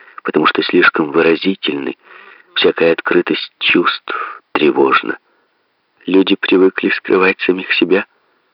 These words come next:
Родители с раннего детства начинают вдалбливать в голову детей:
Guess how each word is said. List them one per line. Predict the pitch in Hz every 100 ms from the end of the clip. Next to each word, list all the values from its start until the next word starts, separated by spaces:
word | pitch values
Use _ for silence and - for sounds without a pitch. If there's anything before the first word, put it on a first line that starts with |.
| _ _ _ _ _ _ -
Родители | 82 87 92 - 82 85 - _ _ _
с | - -
раннего | 90 87 87
детства | 85 98 - - - - - - - - -
начинают | 78 73 78 80 76 -
вдалбливать | 69 - 78 101 101 95 90 - -
в | - 65
голову | 71 78 80
детей: | 71 69 - 76 80